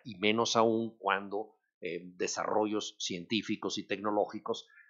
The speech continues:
han llevado a la fisión nuclear y a el uso de bombas atómicas. Entonces, en esta circunstancia, hablar de un progreso lineal es negar el sentido mismo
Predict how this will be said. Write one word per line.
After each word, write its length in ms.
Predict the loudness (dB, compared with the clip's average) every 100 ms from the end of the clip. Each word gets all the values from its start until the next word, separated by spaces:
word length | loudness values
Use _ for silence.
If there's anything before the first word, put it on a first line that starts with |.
| _
han 180 | -2 2
llevado 420 | 2 4 4 4
a 40 | 2
la 340 | 0 -4 -10 -8
fisión 600 | -4 0 0 0 0 -2
nuclear 600 | 0 6 8 8 6 0 -12 _ _
y 540 | -12 -10 -8 -8 -8 -2
a 420 | 0 2 2 0 -4 -10 -10
el 180 | -6
uso 300 | -6 -6 -4
de 120 | -2 0
bombas 560 | 0 4 2 2 0 0
atómicas. 640 | 8 8 8 4 -2 -8
Entonces, 460 | -4 -2 -2 -4 -8 -20 _ -4
en 180 | 2
esta 460 | 2 4 4 4 4
circunstancia, 960 | -2 0 0 -2 0 4 4 4 -2 0
hablar 440 | 0 4 6 6 4
de 80 |
un 160 | 0 0
progreso 520 | 0 2 2 2 0
lineal 640 | -2 0 4 4 4 0 -8 _ _ -2
es 600 | 2 2 0 -4 -6 _
negar 680 | -6 -2 4 8 8 8 2 -8 -20 _ 0
el 460 | 2 4 4 2 -4 -6
sentido 560 | 0 2 2 2 4
mismo 580 | 6 4 2 -2 -6 -16